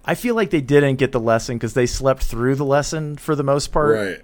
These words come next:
Speaker 1: They
Speaker 2: yeah.
Speaker 1: didn't even really pay attention to this guy who was trying to let them know that they need to wash their hands after they use the bathroom.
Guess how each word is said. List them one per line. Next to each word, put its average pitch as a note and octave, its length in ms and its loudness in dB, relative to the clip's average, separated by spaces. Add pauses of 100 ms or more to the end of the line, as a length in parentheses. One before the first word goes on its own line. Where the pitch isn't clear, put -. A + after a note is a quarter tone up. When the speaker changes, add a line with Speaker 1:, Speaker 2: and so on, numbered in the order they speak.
Speaker 1:
They C3 220 2
Speaker 2:
yeah. B2+ 60 0
Speaker 1:
didn't C#3 240 0
even C#3 260 0
really C3 360 2
pay B2+ 240 0
attention B2+ 400 -4
to C3 60 -6
this B2 200 -4
guy B2 340 2
who B2 100 -4
was A#2+ 160 -2
trying B2 340 -2
to A#2+ 60 -2
let A2+ 200 0
them A2+ 140 -2
know A#2 200 2
that A2 120 -6
they A#2 100 -2
need A#2+ 140 -4
to G#2+ 60 -6
wash G#2+ 220 0
their A2 120 -6
hands A#2 280 -4
after A2 220 0
they A2 100 -4
use A2+ 160 -4
the G#2+ 80 -12
bathroom. B2 800 -2